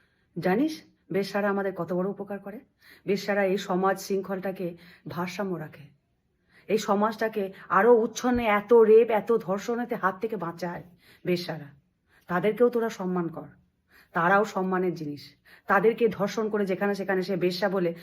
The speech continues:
সে বেচ-, বেশ্যাগি বৃত্তি করে, নিজের ইচ্ছায় করে। বেশ্যাদেরকে যেখানে সেখানে ধর্ষণ করতে পারিস না,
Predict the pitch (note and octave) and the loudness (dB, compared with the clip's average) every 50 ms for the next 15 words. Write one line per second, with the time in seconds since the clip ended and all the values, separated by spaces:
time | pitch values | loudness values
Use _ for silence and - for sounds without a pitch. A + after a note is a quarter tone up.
0 | - - - - A3+ G3 G3+ G3+ G#3 G#3 - G3+ F3+ G3+ A3 G#3+ - A3+ G#3+ G3+ | -16 -6 0 2 4 4 4 4 2 2 0 0 2 2 2 2 0 0 0 0
1 | A3 G3 F#3 G3+ G#3 A#3 A3 G#3+ G#3+ G3+ G#3 G#3+ G#3 G3 F#3 G3+ A3 G3 F#3+ G3 | 0 0 -2 -2 -2 -2 -2 0 2 2 2 2 2 2 4 4 4 2 2 -4
2 | - A3+ G#3 F3 - C#3 C#3 C#3 - - _ _ _ _ _ _ _ _ _ _ | -4 -4 -4 -4 -4 -8 -10 -12 -18 -20 _ _ _ _ _ _ _ _ _ _
3 | - E3 F#3 F#3+ - - G#3 G#3 G3+ G#3 A3 F#3+ F3+ F#3 - G#3 A3 G#3 G#3+ G#3+ | -6 -2 -2 -2 -2 -2 -2 -2 -2 -2 -2 -2 -2 0 0 0 -2 -2 -2 -2
4 | G#3 F#3+ D3 E3 F3 F3 - G#3+ G#3 G3+ F3+ - E3 D#3+ D#3 D#3+ D#3 - - D#3 | -2 -2 -2 -2 -4 -4 -4 -6 -6 -6 -8 -8 -8 -8 -8 -10 -12 -14 -16 -18